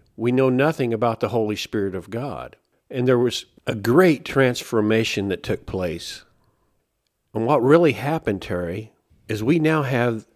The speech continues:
the characteristics of God living within us. We have the gifts of the Spirit living within us in each and every believer.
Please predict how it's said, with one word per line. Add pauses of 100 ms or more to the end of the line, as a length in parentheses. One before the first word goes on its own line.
(460)
the
characteristics
of
God
living
within
us. (440)
We
have
the
gifts
of
the
Spirit
living
within
us (560)
in
each
and
every
believer.